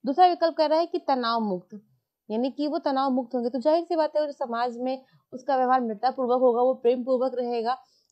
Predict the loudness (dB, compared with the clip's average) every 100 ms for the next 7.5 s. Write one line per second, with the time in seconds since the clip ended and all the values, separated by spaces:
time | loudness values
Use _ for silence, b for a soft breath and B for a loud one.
0 | 0 4 4 2 0 0 0 0 -2 0
1 | -2 0 -2 -2 -4 -6 -10 -8 -8 -6
2 | -4 -4 -2 -4 -6 -6 -6 -4 -6 -8
3 | -10 -6 -6 -6 -4 -2 -2 -4 -8 b
4 | b b 0 0 0 0 0 2 0 0
5 | 0 0 -2 -2 -4 -4 -2 -2 -2 -2
6 | -2 -2 -4 -4 -6 -4 -6 -6 -6 -4
7 | -6 -4 -2 -2 -4